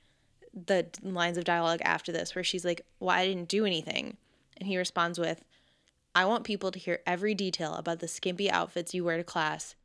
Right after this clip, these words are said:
and the way you flirt with me, suggesting what you might do for me if I give you the right grade." She says,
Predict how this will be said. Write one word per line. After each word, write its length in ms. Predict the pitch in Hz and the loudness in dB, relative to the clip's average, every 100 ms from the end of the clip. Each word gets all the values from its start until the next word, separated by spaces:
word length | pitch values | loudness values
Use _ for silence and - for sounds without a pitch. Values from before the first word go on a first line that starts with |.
| _ | _
and 120 | 185 | -4
the 60 | 180 | 0
way 120 | 170 | 0
you 160 | 175 196 | 0 -2
flirt 280 | - 175 - | 0 -2 -2
with 140 | 156 | -6
me, 260 | 165 156 - | -6 -8 -10
suggesting 680 | - 202 170 190 170 - 185 | -6 -4 0 0 0 -2 -4
what 120 | 175 | -4
you 120 | 170 165 | -4 -4
might 260 | 165 170 | -4 -2
do 160 | 175 170 | -2 -2
for 140 | 170 | -4
me 220 | 165 160 160 | -6 -4 -4
if 120 | 175 | -4
I 80 | 175 | -4
give 200 | 170 160 | -4 -2
you 100 | 165 | -2
the 100 | 165 | 0
right 200 | 160 151 | -2 -4
grade." 400 | - - - - _ _ _ _ _ | -4 -4 -4 -10 _ _ _ _ _
She 120 | - | -8
says, 240 | 95 90 | -6 -6